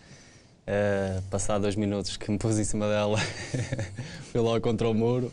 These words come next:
mas, mas passou. Eh, já temos, eh, mesmo a nível familiar, eh,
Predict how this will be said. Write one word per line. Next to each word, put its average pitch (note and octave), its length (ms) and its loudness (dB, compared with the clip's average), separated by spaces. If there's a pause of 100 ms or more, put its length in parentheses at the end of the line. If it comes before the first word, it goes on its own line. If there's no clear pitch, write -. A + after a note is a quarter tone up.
mas, G2 640 -2 (960)
mas G2+ 160 -2
passou. G#2+ 480 0 (240)
Eh, A2+ 800 2 (560)
já C3+ 180 2
temos, C#3+ 520 0
eh, B2+ 400 2 (580)
mesmo C3 340 4
a B2+ 40 4
nível B2 340 4
familiar, A#2+ 800 4
eh, G#2 720 0